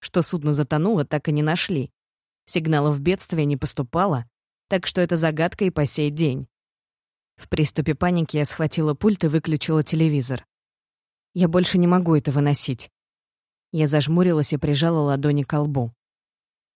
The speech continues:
«Я не хочу слушать о пропавших кораблях.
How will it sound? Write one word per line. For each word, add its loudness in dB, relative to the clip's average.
«Я 2
не 4
хочу 0
слушать 0
о 0
пропавших 0
кораблях. 0